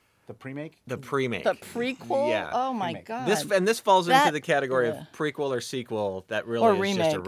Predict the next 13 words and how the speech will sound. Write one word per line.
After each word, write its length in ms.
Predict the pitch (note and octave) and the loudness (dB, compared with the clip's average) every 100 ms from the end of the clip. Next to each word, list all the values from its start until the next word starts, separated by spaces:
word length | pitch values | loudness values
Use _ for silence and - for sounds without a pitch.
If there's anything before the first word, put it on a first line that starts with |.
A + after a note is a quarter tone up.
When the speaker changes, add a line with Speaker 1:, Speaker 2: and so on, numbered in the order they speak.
| G3 F3 - | -6 -6 -12
Speaker 2:
remake. 60 | |
Speaker 3:
Yes. 600 | D#3+ D3+ C#3+ C#3 - - - - | -6 0 0 -2 -8 -16 -20 -8
Speaker 2:
And 440 | A#2 A#2 A#2 A2 - _ _ _ _ _ A2+ | -6 -4 -6 -8 -14 _ _ _ _ _ -12
will 520 | G#2+ A#2+ A#2 A2+ A2+ | -2 0 0 -2 -4
younger 460 | G#2 G#2 A#2 A#2 A2+ | -8 -8 -8 -8 -6
audiences, 600 | C#3 F3+ C3+ - B2+ C3+ | -6 -8 -12 -12 -14 -10
will, 160 | G#2+ | -10
uh, 220 | F2 F#2+ G#2 | -8 -8 -10
will 160 | G#2+ | -10
audiences 540 | F#2+ G2 A2+ A2 A#2 A2 | -10 -10 -10 -12 -14 -12
that 140 | A2+ | -10
were 140 | A2+ G#2 | -10 -12
born 520 | G#2 G2+ A2+ A2 | -10 -8 -8 -10